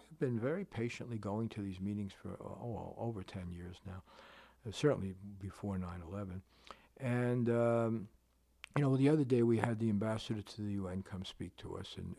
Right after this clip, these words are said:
L A, and, uh, sh-, I said the other day, it was actually about three weeks ago. And, uh, he was the ambassador to Iraq, and he was the ambassador to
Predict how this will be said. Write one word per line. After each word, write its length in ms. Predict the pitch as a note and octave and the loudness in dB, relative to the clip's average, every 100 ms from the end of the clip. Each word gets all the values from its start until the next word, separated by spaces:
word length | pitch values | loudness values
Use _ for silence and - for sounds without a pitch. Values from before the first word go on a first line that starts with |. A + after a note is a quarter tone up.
| G2 | -6
L 160 | F2+ | -6
A, 840 | F2 F#2 A2 - - - - _ | -6 -8 -10 -14 -20 -20 -20 _
and, 440 | A2 G#2 G#2+ G#2+ G#2+ | -4 -2 0 0 0
uh, 400 | G#2 G#2 G2+ G2+ G2+ - | 0 0 0 -2 -4 -10
sh-, 160 | - G2+ | -14 -12
I 20 | |
said 220 | G2 E2+ | -10 -10
the 100 | F2 | -10
other 140 | E2+ E2+ | -14 -12
day, 60 | F2 | -10
it 60 | |
was 140 | G2+ - | -10 -10
actually 220 | F#2 - F2+ | -12 -12 -14
about 140 | F#2 - | -14 -14
three 200 | - E2 | -12 -10
weeks 280 | F2+ - F#2 | -12 -12 -14
ago. 180 | F2+ F#2+ - - - - - - | -12 -14 -20 -20 -20 -20 -16 -4
And, 440 | B2+ B2 B2 B2+ | 0 2 2 4
uh, 240 | B2 A#2 A#2 | 4 4 2
he 280 | A2 B2+ | 2 2
was 300 | B2 A#2 A#2+ | 2 4 2
the 120 | A#2 A#2 | 2 0
ambassador 420 | G#2 G2+ - G2 | 2 -2 -4 -8
to 200 | - G2 | -6 -6
Iraq, 380 | F2+ F2 A2 A#2+ | -6 -6 -4 -2
and 80 | |
he 80 | A2+ | 0
was 220 | A2+ A2 A2+ | 0 -2 -2
the 120 | A2+ | -4
ambassador 420 | G2+ F#2 F#2+ - | -4 -6 -10 -14
to 100 | - | -18